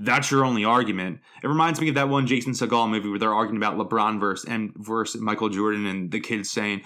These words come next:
"Oh, six rings is the only argument you got." And it's just like, "That's the only argument I need.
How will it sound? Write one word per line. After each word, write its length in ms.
"Oh, 160
six 340
rings 200
is 80
the 80
only 160
argument 460
you 100
got." 320
And 80
it's 140
just 140
like, 200
"That's 320
the 160
only 240
argument 420
I 120
need. 360